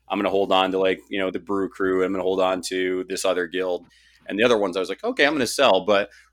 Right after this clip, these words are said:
honestly, if you're looking to sell right now, it's not gonna happen. I, I think unless you're selling for, like, pennies. I,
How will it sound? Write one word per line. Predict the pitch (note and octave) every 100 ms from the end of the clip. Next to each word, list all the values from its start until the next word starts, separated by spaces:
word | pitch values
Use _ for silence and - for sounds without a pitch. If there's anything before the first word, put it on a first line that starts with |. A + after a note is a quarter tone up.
| _
honestly, | A#2 F3 C4+ - A#3
if | C#3+
you're | F#3
looking | A3+ F3+ A2+
to | F2+
sell | - A2+ G#2 F#2
right | F2
now, | F#2 F2+ G2+
it's | A2+ -
not | F#2+ F2
gonna | E2
happen. | D#2+ F2 E2+ - F#2
I, | F#2 F#2 _ A2+
I |
think | G#2+ G2+
unless | G#2 G#2+ A2+ -
you're | F#2
selling | F2+ G#2 F#2+ F#2
for, | E2+
like, | F2+ E2+ - _ _ _ _ _
pennies. | - A#2 A2 F2 D#2 - F#2+ -
I, | G2